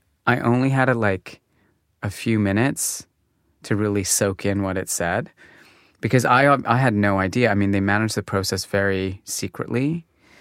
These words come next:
and you have to keep it a secret for a few months until they give you a date when you go to Buckingham Palace. So for those few months, I had to, you know, it was just me and Andres and, you know, my family that knew,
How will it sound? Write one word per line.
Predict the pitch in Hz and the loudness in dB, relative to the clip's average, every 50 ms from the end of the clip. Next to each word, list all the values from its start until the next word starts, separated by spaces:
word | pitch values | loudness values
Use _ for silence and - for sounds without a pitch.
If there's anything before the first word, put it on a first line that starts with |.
| - - - _ _ - | -20 -20 -20 _ _ -2
and | 107 104 104 | 0 2 2
you | 104 | 2
have | 110 104 - | 2 0 -2
to | - | -4
keep | - - 120 - | -8 -8 -6 -4
it | - 101 | -4 -4
a | 95 | -4
secret | - - - 127 131 - - 113 - - | -4 -4 -2 -2 -4 -2 -2 -4 -4 -6
for | - - 104 | -6 -6 -6
a | 90 | -6
few | - - - 107 101 | -6 -6 -4 -4 -2
months | 98 92 95 107 110 - | -2 -2 -2 -4 -4 -4
until | 110 95 - 110 101 95 | -4 -4 -4 -4 -2 -2
they | 104 98 | -2 -2
give | 92 - 101 92 90 | -2 -2 -2 -2 -2
you | 101 101 98 98 | -2 -4 -2 -2
a | 92 | -4
date | 87 - 104 98 95 92 - - | -2 -2 0 0 0 -2 -6 -6
when | 98 95 90 | -6 -6 -4
you | 90 87 | -6 -6
go | - - 90 90 | -6 -4 -4 -4
to | 87 - 92 90 87 | -6 -6 -8 -8 -8
Buckingham | - - 85 82 - 95 92 92 87 85 | -8 -8 -10 -8 -8 -8 -8 -8 -8 -8
Palace. | - 87 87 85 92 113 151 165 165 - - - - _ _ _ _ - - - - - - - - - - _ | -6 -6 -6 -6 -6 -8 -8 -8 -10 -12 -14 -14 -18 _ _ _ _ -20 -20 -20 -20 -20 -20 -20 -20 -20 -20 _
So | - - 117 104 | -6 -4 -2 0
for | - 113 | 0 0
those | 107 104 107 104 101 - | 2 2 2 0 0 -2
few | - - 113 104 | -2 0 0 2
months, | 104 113 110 101 - | 2 2 0 0 -2
I | 92 | -4
had | 90 98 92 | -4 -4 -6
to, | - 101 - - | -8 -10 -8 -4
you | - 110 | -2 0
know, | 104 | 0
it | 101 | 0
was | 95 - | -2 -4
just | - 104 - | -4 -4 -4
me | - 101 101 98 | -2 -2 -2 -2
and | 95 98 | -2 -2
Andres | 92 92 92 92 98 95 95 - - | -4 -4 -4 -4 -4 -4 -4 -4 -4
and, | 98 92 90 87 95 - - - - - - - _ _ _ _ | -4 -6 -6 -8 -10 -14 -20 -20 -20 -20 -20 -20 _ _ _ _
you | - 95 | -6 -4
know, | 90 | -2
my | 92 90 | -2 -4
family | 90 - - 101 95 98 98 101 98 95 | -4 -2 -2 -2 0 0 0 -2 -2 -2
that | 92 90 - | -4 -4 -4
knew, | - 95 92 87 90 98 120 160 | -4 -4 -4 -4 -4 -4 -4 -6